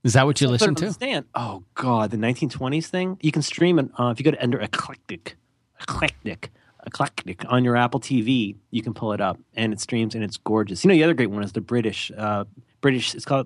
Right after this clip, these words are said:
Speaker 2: it's not the British Invasion, but British sixties station. Unbelievably great. So, but I'll put that up there, right? I'll put it on the stand. I'll put my phone up there, and I'd like to let it charge, and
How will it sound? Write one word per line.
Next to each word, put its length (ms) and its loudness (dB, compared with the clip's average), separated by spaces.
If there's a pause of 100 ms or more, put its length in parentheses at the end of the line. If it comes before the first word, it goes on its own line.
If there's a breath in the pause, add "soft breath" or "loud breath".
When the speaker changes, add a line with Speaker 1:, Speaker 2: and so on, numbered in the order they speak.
Speaker 2:
it's 80 -6
not 120 2
the 60 -8
British 200 2
Invasion, 320 2
but 100 -4
British 320 2
sixties 560 -2
station. 520 -2 (360)
Unbelievably 680 2
great. 240 -10 (600 loud breath)
So, 240 6
but 100 4
I'll 80 4
put 140 2
that 120 4
up 140 2
there, 140 -4
right? 240 0 (720)
I'll 80 -2
put 160 4
it 60 6
on 100 4
the 160 -2
stand. 420 -2
I'll 60 0
put 160 -6
my 100 -2
phone 300 -6
up 140 -12
there, 200 -4
and 140 0
I'd 80 2
like 180 0
to 60 -4
let 100 2
it 80 -4
charge, 500 0
and 220 -6